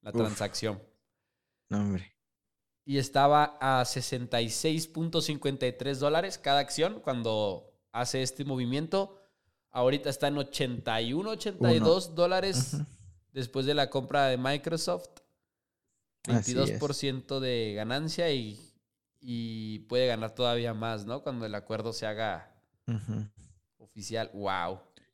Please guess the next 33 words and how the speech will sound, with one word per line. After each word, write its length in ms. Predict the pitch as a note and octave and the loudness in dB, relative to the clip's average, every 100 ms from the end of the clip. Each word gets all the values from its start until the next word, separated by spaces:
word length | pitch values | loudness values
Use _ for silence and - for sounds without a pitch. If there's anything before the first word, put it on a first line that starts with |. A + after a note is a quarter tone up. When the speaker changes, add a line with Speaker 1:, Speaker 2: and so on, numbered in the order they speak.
| _ _ _ - | _ _ _ -4
Speaker 2:
Está 200 | C3 F3+ | 4 4
un 60 | |
poco 180 | F3 - | 4 2
shady 420 | - F3+ D#3+ F3+ | 4 6 6 4
porque, 680 | - - C3 B2 C#3 C3+ - | 0 2 2 4 2 2 0
porque 560 | C#3+ C#3+ C#3 D3 D3+ - - _ - | 2 2 4 2 2 -2 -14 _ -12
sabemos 400 | - E3 F#3 F3+ | -6 -2 0 0
cómo 160 | F3+ | 0
es 60 | F3 | 2
Warren 280 | E3 E3 C3+ | 4 4 2
Buffett. 380 | A#2+ A2 - _ _ _ _ _ _ _ _ _ - | 0 -2 -6 _ _ _ _ _ _ _ _ _ -2
O 100 | B2+ | 4
sea 680 | C#3 B2+ B2 A#2 A2 F#2+ - _ _ - - | 6 6 6 2 0 -2 -10 _ _ -20 -10
Speaker 1:
Aquí 180 | C#3 D3+ | -6 -4
está, 260 | D3 D3 | 0 0
que 100 | C#3 | 0
ya 80 | C#3 | -2
no 120 | D3 | -2
tiene, 320 | - D#3+ D#3 A#2+ | -4 -4 -4 -4
es 380 | D3 D3+ D3+ | -4 -4 -2
lo 120 | D#3+ E3 | 0 2
que 60 | |
habías 180 | D#3 D3+ | 2 2
dicho, 240 | D#3+ F3 D#3+ | 2 -4 -2
que 80 | |
ya 100 | D3 | 0
no 100 | C#3+ | -2
tiene 200 | C#3 D3 | -2 -4
un 80 | C#3+ | -4
rol 180 | C#3 C#3 | -4 -4
ejecutivo 580 | C#3 - B2 - C3+ C3+ | -6 -8 -12 -6 -6 -6
con 200 | B2+ A#2 | -6 -4
Microsoft. 480 | A#2+ C3 C#3 D#3 | -4 -6 -10 -10